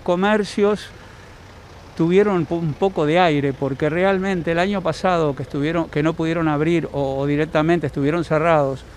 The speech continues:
eh, realmente nos daba lástima verlos, este,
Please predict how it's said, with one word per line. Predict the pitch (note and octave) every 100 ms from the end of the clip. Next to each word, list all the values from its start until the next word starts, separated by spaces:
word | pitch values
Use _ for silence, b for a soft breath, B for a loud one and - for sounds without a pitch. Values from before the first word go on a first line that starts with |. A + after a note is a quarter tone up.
| B B B B B B - C#3+
eh, | D3 D3 D3 C#3 C#3+ C#3 D3+ D3+ D#3+ D#3
realmente | F3 F3+ E3 F#3 G3 F3
nos | D#3
daba | F3 E3
lástima | E3 F3 F#3+ E3 C#3+
verlos, | D#3 E3 F3+ F#3 -
este, | F3 - - C3+ B2+ B2